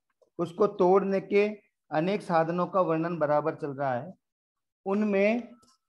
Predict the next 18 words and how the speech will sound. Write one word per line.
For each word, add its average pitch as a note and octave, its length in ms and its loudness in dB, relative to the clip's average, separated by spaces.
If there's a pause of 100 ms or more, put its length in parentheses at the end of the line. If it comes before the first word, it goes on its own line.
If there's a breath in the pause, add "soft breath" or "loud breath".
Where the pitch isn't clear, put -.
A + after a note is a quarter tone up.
(220)
कल G3 180 10
हमने G3 600 4 (220 soft breath)
धर्म F#3+ 320 4
के A3+ 160 2
स्वरूप G#3 440 2
को G#3+ 80 2
समझने F#3 420 -4
का F#3 140 4
प्रयास E3+ 480 2
किया E3+ 320 0 (480)
और F#3+ 180 -2
धर्म F3 280 0
के G#3+ 200 0
स्वरूप F#3+ 440 0
को G#3+ 100 -4
समझने F3+ 460 -4
के F#3 160 0
लिए F#3+ 480 2